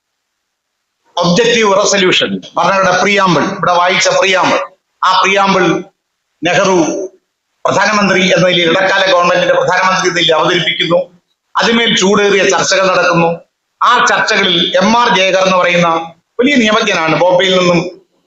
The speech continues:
ആ, ഭരണഘടനാ അസംബ്ലിയിൽ ഉണ്ടായിരുന്ന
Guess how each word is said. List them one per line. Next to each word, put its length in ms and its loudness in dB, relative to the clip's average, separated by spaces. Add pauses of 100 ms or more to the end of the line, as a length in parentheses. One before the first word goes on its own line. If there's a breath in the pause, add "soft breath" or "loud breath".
ആ, 60 0 (760)
ഭരണഘടനാ 360 0
അസംബ്ലിയിൽ 360 0
ഉണ്ടായിരുന്ന 640 0